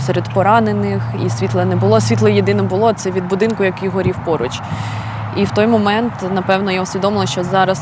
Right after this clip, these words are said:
тепер я не можу зв'язатися з рідними, тепер я не можу навіть дізнатися, що відбувається в інших містах і з іншими людьми. І були такі вже думки, що, можливо, завтра я вже не прокинуся. Я пам'ятаю момент, коли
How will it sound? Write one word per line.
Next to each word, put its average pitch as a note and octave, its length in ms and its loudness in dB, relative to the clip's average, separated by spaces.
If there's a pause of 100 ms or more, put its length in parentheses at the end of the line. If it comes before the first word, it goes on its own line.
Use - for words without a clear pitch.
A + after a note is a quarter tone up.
тепер A3 200 2
я G#3 80 4
не G3+ 80 -2
можу G3+ 220 -2
зв'язатися F#3+ 520 0
з F3+ 80 -4
рідними, F3 560 -2 (320)
тепер G3 340 0 (140)
я F#3 460 2
не F#3+ 100 -2
можу G3+ 180 0
навіть G3 200 0
дізнатися, G3 500 0
що - 180 -6
відбувається G3 560 0
в F#3+ 40 -6
інших F#3+ 320 -4
містах F3+ 460 0
і F#3 60 -6
з E3+ 80 -8
іншими F#3 340 -4
людьми. F3 340 -4 (1300)
І F#3+ 280 0 (120)
були A3+ 220 4
такі F#3 520 0 (680)
вже F3+ 400 0
думки, F3+ 320 0
що, F#3 260 -2 (200)
можливо, G3 300 2
завтра F#3 340 0
я F3+ 60 0
вже F3+ 160 -6
не F#3 120 -2
прокинуся. - 580 -6 (260)
Я G3 80 -2
пам'ятаю A#3 380 4
момент, A#3+ 380 2
коли G#3+ 540 2